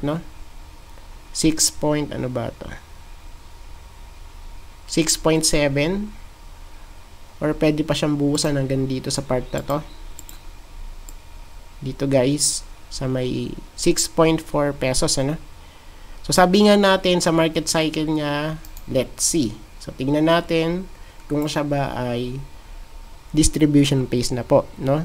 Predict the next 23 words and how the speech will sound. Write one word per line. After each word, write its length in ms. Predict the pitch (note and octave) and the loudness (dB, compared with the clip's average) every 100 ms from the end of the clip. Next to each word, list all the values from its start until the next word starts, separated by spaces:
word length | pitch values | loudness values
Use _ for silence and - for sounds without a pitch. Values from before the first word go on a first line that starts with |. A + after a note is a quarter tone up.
| F3 - - - - - - - - - - - - | -4 -12 -16 -16 -18 -18 -20 -16 -16 -16 -18 -18 -6
And 160 | B2+ A#2 | -4 2
kasi 240 | D3+ F#3 | 6 8
based 320 | D#3+ D#3+ D#3 | 8 8 8
dito, 240 | D#3+ E3 D#3 | 6 4 4
dapat 480 | C#3+ C#3+ D3 C#3+ - | 6 4 4 2 2
siya 240 | - B2+ C3+ | 0 2 4
ay 80 | C#3+ | 2
may, 240 | C#3 C3 | 0 -2
ano, 240 | - D3 | 0 2
no? 180 | C#3 D3+ F3 - - - - | 4 2 -2 -10 -18 -18 0
Siya 160 | F3 | 0
po 240 | E3 F#3+ E3+ | 4 6 6
ay 80 | E3+ | 8
dapat 400 | E3 D#3+ E3 - - | 8 8 4 0 2
mag-create 560 | E3+ E3 E3 D#3+ D#3 D#3 | 2 4 4 4 4 4
ng 160 | D3+ | 4
higher 400 | C3+ D3+ C#3+ C#3+ | 6 6 6 4
high 240 | C#3+ C#3 C3+ | 4 2 2
ulit 320 | E3+ C#3+ C3+ - - - - - - - - - - | 4 4 2 -2 -16 -14 -14 -14 -14 -16 -16 -16 2
kung 240 | G3 G#3 | 4 6
siya 240 | G#3 E3 | 6 6
ay 480 | E2+ D3+ D#3 D#3 E3 - - - - | 6 6 6 4 2 -4 -14 -18 -4
nasa 800 | D3 E3 E3+ E3 D#3 C#3 D3 E3 | 6 8 10 10 8 6 4 2